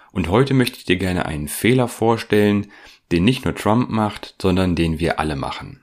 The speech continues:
Vielleicht kennst du ihn auch, diesen kurzen Spruch: „Na, das war doch wieder absehbar.“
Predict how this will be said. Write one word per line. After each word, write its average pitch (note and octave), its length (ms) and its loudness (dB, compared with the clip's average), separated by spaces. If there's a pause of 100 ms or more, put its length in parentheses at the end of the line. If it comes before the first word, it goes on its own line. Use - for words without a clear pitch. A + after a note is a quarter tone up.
(120)
Vielleicht A2+ 360 2
kennst G2+ 280 0
du G2+ 60 2
ihn E2+ 160 2
auch, E2 300 2
diesen D#2+ 360 -4
kurzen G2+ 400 0
Spruch: - 480 0 (560)
„Na, C3 140 4
das A2 220 2
war F2+ 120 0
doch E2 180 0
wieder D2+ 240 -2
absehbar.“ G#1+ 640 -6